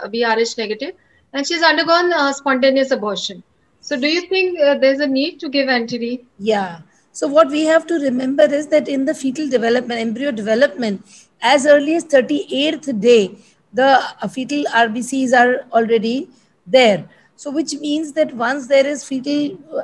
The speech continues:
Speaker 2: R B C, uh, uh, fetal R B Cs are made, so there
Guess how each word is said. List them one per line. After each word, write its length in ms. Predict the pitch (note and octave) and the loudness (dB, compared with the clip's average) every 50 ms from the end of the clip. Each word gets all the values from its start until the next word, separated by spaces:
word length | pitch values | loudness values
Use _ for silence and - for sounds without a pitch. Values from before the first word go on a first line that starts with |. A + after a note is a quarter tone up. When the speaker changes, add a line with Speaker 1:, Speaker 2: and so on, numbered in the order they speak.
| - | -2
Speaker 2:
R 160 | G#3+ A#3 A#3+ A3+ | 0 2 2 2
B 160 | G#3+ C4+ B3+ | 0 -4 -4
C, 340 | G3 - C#4+ C#4 C4+ - - | -4 -4 -4 -4 -4 -4 -4
uh, 80 | - A3 | -4 -4
uh, 560 | G3 G#3+ A3+ A3+ A3 G#3+ A3 - G3+ G#3 G#3 | -2 0 0 0 0 -2 -2 -2 -2 -2 -2
fetal 340 | - - - A#3+ G#3+ B3+ B3+ | -2 -6 -10 -8 -6 -2 0
R 160 | - A3+ A3 | 2 2 2
B 100 | G#3+ A#3 | 0 -4
Cs 240 | A3+ G3 B3 B3 A#3+ | -8 -10 -8 -4 -2
are 100 | A#3+ A3+ | -2 -2
made, 300 | G#3+ A3 A#3+ B3 C4+ - - _ _ _ _ _ _ _ _ | -2 -4 -6 -8 -8 -10 -12 _ _ _ _ _ _ _ _
so 420 | - - D4 D4 D#4 D#4+ D#4 D#4 - - | -4 0 4 6 6 6 4 2 -4 4
there 240 | - C4 C#4 C#4 C4+ | 6 6 6 6 4